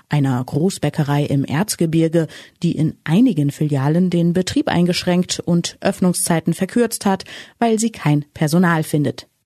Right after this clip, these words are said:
Oder im schönen Städtchen Roth unter Riedburg an der südlichen Weinstraße, wo aus Mangel an Arbeitskräften nur noch ein einziges Lokal geöffnet hat.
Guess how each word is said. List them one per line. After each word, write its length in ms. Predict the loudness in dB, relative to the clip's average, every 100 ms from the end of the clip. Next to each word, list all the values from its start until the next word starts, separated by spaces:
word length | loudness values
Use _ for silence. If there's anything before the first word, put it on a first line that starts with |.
| -2
Oder 400 | 0 2 0 0
im 160 | 0
schönen 400 | -2 -2 2 2
Städtchen 520 | 0 -4 -6 -2 -2 -2
Roth 440 | -2 0 0 -2 -2
unter 320 | 0 2 2
Riedburg 600 | 2 0 2 2 2 0
an 160 | 0 2
der 140 | 2
südlichen 440 | 0 -2 -2 0 0
Weinstraße, 680 | 2 0 0 0 0 0 -2 -4 -20 -2
wo 120 | -2
aus 340 | 0 -2 -4 -2
Mangel 360 | 0 2 2
an 200 | 0 -2
Arbeitskräften 920 | -2 -2 -2 -2 -4 -2 -2 2 2 2
nur 180 | 2 2
noch 220 | 0 0
ein 160 | -2 0 2
einziges 540 | 2 2 2 0 0
Lokal 380 | 0 0 -2 0
geöffnet 440 | -2 -2 -2 0
hat. 240 | -2 -2